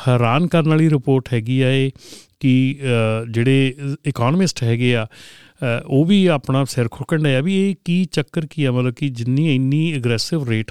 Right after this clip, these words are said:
ਹਾਈਕ ਹੋਈ ਆ, ਉਹਦੇ ਬਾਵਜੂਦ ਜਿਹੜੀ ਇੰਟਰਸਟ ਰੇਟ ਦੇ ਵਧਣ ਦੇ ਬਾਵਜੂਦ ਜਿਹੜੀ ਅਨਇੰਪਲੋਇਮੈਂਟ ਹੈਗੀ ਆ, ਉਹ ਥ੍ਰੀ ਪੁਆਇੰਟ ਫੋਰ ਤੋਂ ਥੱਲੇ ਚਲੀ ਗਈ ਆ।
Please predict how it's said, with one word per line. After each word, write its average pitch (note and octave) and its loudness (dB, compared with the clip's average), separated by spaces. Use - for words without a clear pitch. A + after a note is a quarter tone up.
ਹਾਈਕ A#2+ -2
ਹੋਈ A#2 0
ਆ, G2+ -2
ਉਹਦੇ F3 4
ਬਾਵਜੂਦ C3 0
ਜਿਹੜੀ D3 0
ਇੰਟਰਸਟ C#3 -2
ਰੇਟ A#2+ 0
ਦੇ C3 0
ਵਧਣ C3 0
ਦੇ G3 4
ਬਾਵਜੂਦ G#2 -2
ਜਿਹੜੀ C3+ 0
ਅਨਇੰਪਲੋਇਮੈਂਟ C3 2
ਹੈਗੀ A2+ -2
ਆ, B2 -2
ਉਹ D3 2
ਥ੍ਰੀ D3 0
ਪੁਆਇੰਟ B2+ -2
ਫੋਰ B2 0
ਤੋਂ C3+ 0
ਥੱਲੇ B2 0
ਚਲੀ A#2 -2
ਗਈ B2+ 0
ਆ। A2 -2